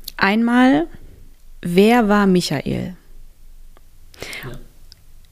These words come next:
Speaker 1: Und, äh, die andere habe ich jetzt vergessen. Mein Gehirn funktioniert super heute. <laughs> Erzähl mir doch mal,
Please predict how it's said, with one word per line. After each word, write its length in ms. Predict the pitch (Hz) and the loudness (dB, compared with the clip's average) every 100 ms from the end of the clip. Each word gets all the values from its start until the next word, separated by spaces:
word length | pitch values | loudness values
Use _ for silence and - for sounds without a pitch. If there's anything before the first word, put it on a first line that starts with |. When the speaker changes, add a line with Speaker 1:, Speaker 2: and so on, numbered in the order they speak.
| _ - - | _ -20 0
Speaker 1:
Und, 460 | 202 226 262 - - - | 4 6 4 0 -4 0
äh, 640 | 214 208 208 202 202 202 - - - | 4 4 4 4 2 -2 -8 -12 -4
die 60 | |
andere 140 | 214 208 | -2 0
habe 100 | 196 | -4
ich 60 | |
jetzt 140 | 196 - | -6 -6
vergessen. 480 | 180 151 - 147 147 - - - | -4 -4 -6 -10 -12 -18 -20 -6
Mein 160 | - 196 | 2 6
Gehirn 220 | 196 214 | 6 4
funktioniert 360 | 208 202 202 196 | 0 0 0 0
super 300 | 233 156 156 - | -2 -6 -8 -8
heute. 280 | 147 147 147 | -6 -6 -2
<laughs> 1400 | - - - - 932 - - 311 330 330 508 508 494 - | 2 2 0 -8 -6 0 2 2 2 2 0 2 0 -2
Erzähl 280 | 247 262 285 | 0 4 6
mir 140 | 311 | 6
doch 180 | 254 262 | 6 2
mal, 280 | 220 226 | 0 0